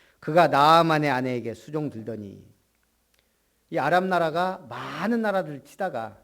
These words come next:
이스라엘에서 소녀 하나를 사로잡았는데 나아만 장군의 아내가 수종 들게 만든 거예요.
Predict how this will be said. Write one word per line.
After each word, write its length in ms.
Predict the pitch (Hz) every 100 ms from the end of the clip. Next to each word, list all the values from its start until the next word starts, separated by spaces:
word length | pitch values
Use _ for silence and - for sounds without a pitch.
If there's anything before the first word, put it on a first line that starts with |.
| -
이스라엘에서 840 | 135 - 170 156 131 113 127 113 - _ _ _ _
소녀 460 | - 233 247 247
하나를 360 | 196 196 185 175
사로잡았는데 880 | - 180 170 160 139 135 190 220 - _ _
나아만 680 | - 123 143 165 175 170 160
장군의 640 | 139 139 127 131 165 208 - _ _
아내가 680 | - 120 151 190 190 185 - -
수종 380 | _ 226 240
들게 220 | 220 196 165
만든 300 | 107 117 120
거예요. 180 | 110